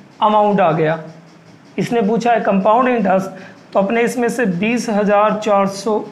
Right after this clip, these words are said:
अस्सी को माइनस कर देते हैं तो ये बचा नाइन, ये बचा टू, थर्टीन में से कहते तो ये नाइन और ये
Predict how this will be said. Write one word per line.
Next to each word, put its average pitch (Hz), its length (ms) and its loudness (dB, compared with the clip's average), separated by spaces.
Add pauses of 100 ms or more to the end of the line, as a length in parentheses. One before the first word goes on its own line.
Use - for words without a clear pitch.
(140)
अस्सी 233 400 -4
को 175 240 -2 (560)
माइनस 208 460 0
कर 208 180 0
देते 208 240 0
हैं 202 80 0
तो 208 60 0
ये 208 80 0
बचा 196 280 -2
नाइन, 185 560 -2 (500)
ये 202 80 0
बचा 196 280 0 (200)
टू, 196 260 -2 (400)
थर्टीन 208 300 0
में 208 200 -2
से 208 140 -4
कहते 208 260 -2
तो 247 80 -8
ये 190 180 0
नाइन 190 400 0 (200)
और 202 80 0
ये 202 120 0